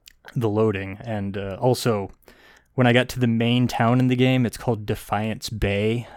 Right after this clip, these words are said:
Uh, I felt like at that point, with going in and out of houses and talking to people and just doing all the fetch quests that are just endemic to this kind of R P G, I was spending more time on loading screens and playing the game, and it just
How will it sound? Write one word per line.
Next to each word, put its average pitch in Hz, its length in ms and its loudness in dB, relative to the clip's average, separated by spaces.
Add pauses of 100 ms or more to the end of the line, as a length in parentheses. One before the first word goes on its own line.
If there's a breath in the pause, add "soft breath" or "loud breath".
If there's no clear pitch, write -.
(100)
Uh, 98 340 0 (920 soft breath)
I 117 80 2
felt 151 320 2
like 156 180 6
at - 140 -2
that 127 180 2
point, 131 440 2 (580)
with 127 340 0
going 120 320 2
in 117 140 0
and 110 100 0
out 98 160 -6
of 101 80 -12
houses 147 640 6
and 127 120 2
talking 117 400 0
to 113 40 -4
people 110 520 2
and 101 100 -2
just 104 160 -6
doing 107 300 -2
all 107 120 -2
the 101 80 -10
fetch - 440 -8
quests - 480 -4
that 101 120 0
are 98 220 -6
just - 180 -12
endemic 98 520 -6
to 101 200 -6
this 98 220 -8
kind 107 240 -6
of 107 80 -4
R 107 140 0
P 107 160 -4
G, 104 280 -4 (480 loud breath)
I 117 60 0
was 147 100 -2
spending 226 240 6
more 139 120 4
time 131 260 0
on 104 180 0
loading 107 300 -2
screens 101 340 -6
and 98 120 -8
playing 107 240 -4
the 101 60 -8
game, 98 280 -6
and 98 100 -6
it 98 120 -10
just - 240 -8